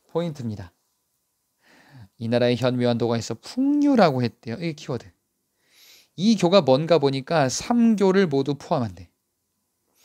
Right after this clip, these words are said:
즉, 집안에서는 효도하고 밖에선 나라에 충성을 다한다.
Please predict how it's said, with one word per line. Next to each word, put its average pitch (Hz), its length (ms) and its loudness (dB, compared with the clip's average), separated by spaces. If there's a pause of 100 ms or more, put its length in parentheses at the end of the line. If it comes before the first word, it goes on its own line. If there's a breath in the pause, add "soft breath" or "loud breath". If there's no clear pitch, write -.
(600 soft breath)
즉, - 360 2 (420)
집안에서는 165 1080 2 (420 soft breath)
효도하고 170 440 2
밖에선 143 460 -2
나라에 127 320 0
충성을 208 540 0
다한다. 95 760 -4